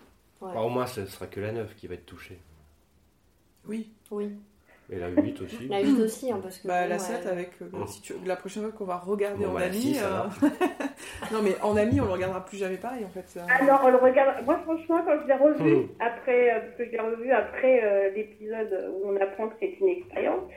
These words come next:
Speaker 4: euh, effectivement, tu le vois plus de la même façon.
Speaker 1: Ouais, mais du coup, tu le vois moins bien, euh, je trouve.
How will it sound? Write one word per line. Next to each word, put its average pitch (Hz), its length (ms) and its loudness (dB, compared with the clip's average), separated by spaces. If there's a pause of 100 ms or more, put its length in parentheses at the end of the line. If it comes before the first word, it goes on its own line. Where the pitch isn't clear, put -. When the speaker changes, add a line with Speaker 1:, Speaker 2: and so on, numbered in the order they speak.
(520)
Speaker 4:
euh, 233 360 4
effectivement, 247 500 0
tu 302 140 2
le 247 40 0
vois 220 140 4
plus 294 120 -2
de 262 40 0
la 269 80 4
même 262 160 0
façon. 240 320 -4 (180)
Speaker 1:
Ouais, 254 120 0
mais 254 100 0
du 233 140 -4
coup, 339 200 -4
tu 339 120 -8
le 233 60 -6
vois 220 160 0
moins 247 220 2
bien, 277 420 -2
euh, 196 180 -6
je 202 80 -16
trouve. 214 280 -12